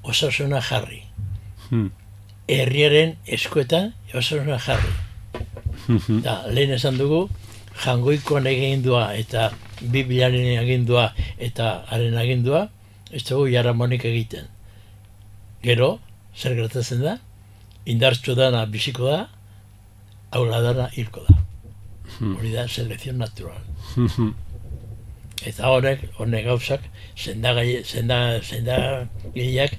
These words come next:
Speaker 1: ez da nahi jakin, ze orduan erro protagonismoa aldatu da.
Speaker 2: Mhm.
Speaker 1: Prota-, e, ze-, geure senda indarraren eman behar protagonismoa,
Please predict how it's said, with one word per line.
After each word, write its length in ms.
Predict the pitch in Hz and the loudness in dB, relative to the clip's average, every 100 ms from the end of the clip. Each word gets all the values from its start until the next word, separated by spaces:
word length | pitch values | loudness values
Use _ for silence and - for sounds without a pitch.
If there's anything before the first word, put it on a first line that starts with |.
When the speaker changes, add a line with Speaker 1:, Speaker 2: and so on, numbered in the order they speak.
| - | -10
Speaker 1:
ez 140 | - - | -14 -8
da 100 | 113 | -6
nahi 320 | 113 107 120 | -4 0 0
jakin, 420 | 113 123 110 160 196 - - - - - - - - - | 0 -4 -6 4 6 6 0 -10 -16 -16 -16 -16 -16 -18
ze 180 | - - | -14 -6
orduan 380 | 113 110 123 139 - - - - | -4 0 0 0 -6 -16 -20 -6
erro 280 | 131 120 120 | 0 0 0
protagonismoa 920 | 123 123 127 123 131 131 117 113 165 - - - - - - - - - - - - - - - - - - - - - - - | -2 -2 0 0 0 -2 -4 -4 -8 -10 -20 -20 -20 -20 -16 -14 -14 -16 -16 -16 -14 -14 -16 -18 -16 -16 -12 -12 -10 -12 -12 -8
aldatu 360 | 117 117 120 - | -6 -4 -6 -8
da. 180 | - 127 - - - - | -8 -8 -10 -14 -10 -2
Speaker 2:
Mhm. 320 | 127 - 110 - - - - - - - | 0 0 -4 -6 -14 -16 -16 -14 -16 -12
Speaker 1:
Prota-, 360 | - - 113 | -8 -6 -8
e, 260 | - 120 - | -8 -10 -12
ze-, 380 | - - 123 117 | -4 -4 -2 -6
geure 400 | 120 123 127 123 | -2 0 2 0
senda 720 | - 131 120 123 139 139 131 - - - - - - | 0 -2 4 6 6 4 2 -4 -16 -18 -18 -18 -12
indarraren 760 | - 127 127 135 139 139 135 113 - - - | -2 4 6 8 8 8 4 0 -6 -18 -6
eman 220 | 120 135 131 | -2 0 2
behar 300 | 135 123 113 | 2 2 2
protagonismoa, 800 | 127 123 127 139 131 127 175 | -2 0 2 2 0 -2 -2